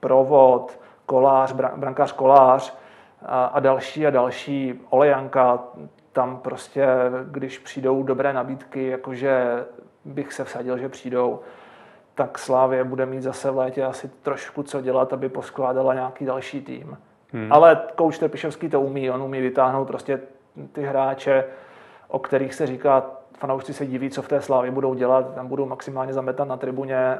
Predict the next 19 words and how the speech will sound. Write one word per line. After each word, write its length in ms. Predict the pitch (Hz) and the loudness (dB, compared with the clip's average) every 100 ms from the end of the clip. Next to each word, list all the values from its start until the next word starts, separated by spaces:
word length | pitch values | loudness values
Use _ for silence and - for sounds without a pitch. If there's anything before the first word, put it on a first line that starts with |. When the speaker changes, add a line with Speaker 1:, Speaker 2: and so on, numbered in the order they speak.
| 135 | -4
Speaker 1:
a 100 | 127 | -4
oni 200 | 131 127 | -4 -6
nakonec, 680 | 127 143 127 127 - - 135 | -8 -6 -6 -8 -18 -10 -4
eh, 300 | 127 127 127 | -2 -2 -6
jsou 220 | - 127 123 | -10 -8 -6
oporami 580 | 127 123 127 127 123 127 | -8 -6 -6 -6 -10 -10
toho 240 | 135 123 | -10 -8
týmu 340 | 127 127 123 123 | -8 -10 -10 -8
velmi 260 | 123 123 | -6 -6
rychle, 320 | 120 - 139 120 | -8 -6 -4 -4
takže 360 | - 123 120 - - - - - - _ _ | -6 -6 -6 -8 -20 -20 -20 -20 -20 _ _
já 200 | 131 123 | -2 -2
bych 240 | 131 127 | -2 -6
v 120 | - - | -8 -8
tomhletom 440 | 120 123 123 123 | -6 -6 -6 -8
Trpišovského, 880 | 123 131 127 127 - 135 123 127 120 | -10 -14 -14 -12 -4 -2 2 0 -2
pana 160 | 127 127 | -6 -8
Trpišovského 640 | 120 131 131 - 123 120 | -10 -14 -14 -8 -6 -6
nepodceňoval. 680 | 113 127 - 127 120 117 | -8 -10 -10 -6 -2 -2